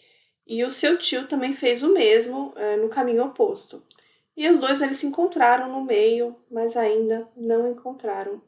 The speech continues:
a Úrsula. É, logo a polícia registrou uma queixa na polícia e as buscas começaram.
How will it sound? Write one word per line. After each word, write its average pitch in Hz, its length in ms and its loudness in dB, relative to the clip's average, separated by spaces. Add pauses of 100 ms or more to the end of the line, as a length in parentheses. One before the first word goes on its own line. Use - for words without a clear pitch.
(160)
a 208 200 0
Úrsula. - 500 -8 (1200)
É, 226 240 4
logo 233 260 8
a 262 40 2
polícia 226 440 0
registrou 214 460 2
uma 220 180 -2
queixa - 460 0
na 226 100 0
polícia 220 560 -6
e 269 80 -8
as 349 180 -2
buscas 202 580 -4
começaram. - 880 -8